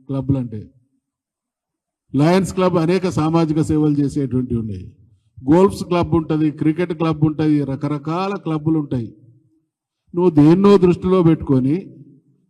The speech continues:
వక్రీకరించేటువంటి దుర్బుద్ధితో అందరినీ అవమానపరిచేటువంటి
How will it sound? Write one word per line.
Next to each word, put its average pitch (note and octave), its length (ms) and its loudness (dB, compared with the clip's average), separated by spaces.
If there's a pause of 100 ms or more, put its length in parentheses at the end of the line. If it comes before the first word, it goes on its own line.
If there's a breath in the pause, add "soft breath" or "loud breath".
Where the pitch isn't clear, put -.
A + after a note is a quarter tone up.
వక్రీకరించేటువంటి F3 1200 2
దుర్బుద్ధితో D3 1000 0 (500)
అందరినీ F#3+ 680 0
అవమానపరిచేటువంటి D3+ 1500 0